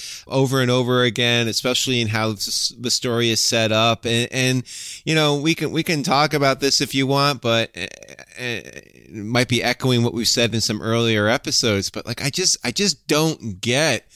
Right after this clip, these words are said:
why we're having this story right now. It just, just feels so out of place, and it, it killed all the momentum that we had from the Kindred stories and the, uh, Absolute Carnage tie-ins a few months ago.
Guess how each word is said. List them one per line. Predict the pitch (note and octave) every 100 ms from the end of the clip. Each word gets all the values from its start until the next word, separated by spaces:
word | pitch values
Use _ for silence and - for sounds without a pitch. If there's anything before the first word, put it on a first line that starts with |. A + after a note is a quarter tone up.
| - - - _ _ _
why | F#2+ A#2 B2+ C#3+ D3 D3
we're | B2+ C3+
having | C3 B2+ B2 A#2
this | G#2+
story | - A#2 G2+ F#2
right | E2+ D#2+
now. | D#2 D#2+ D2+ -
It | G#2
just, | G#2+ A2 -
just | - -
feels | B2 A2+
so | - C#3+ D#3
out | E3+ F3+
of | F#3
place, | - B2 A#2+ A#2+ A#2 - - - - - -
and | A2 G#2+
it, | G2+ -
it | A2+
killed | - C#3+ D3 D#3+
all | C#3+ D3
the | D#3
momentum | D3+ C#3 C3+ C#3 C3
that | B2+
we | C3
had | A#2 A2+ A2+ A2+ A2
from | - A2+ A2 A2
the | A2
Kindred | - A#2 G#2+ A2 A2 A2+
stories | - - B2 A2+ A2+ A2 B2+
and | A2 G#2
the, | G#2 G2+
uh, | G2
Absolute | A2 G#2+ - A#2+
Carnage | - G#2+ A2 G#2+
tie-ins | - G#2 G#2 G#2 G#2+ G2+
a | G#2
few | A#2
months | G#2+ G#2 G2
ago. | G#2+ G#2 G2+ G2+ G2+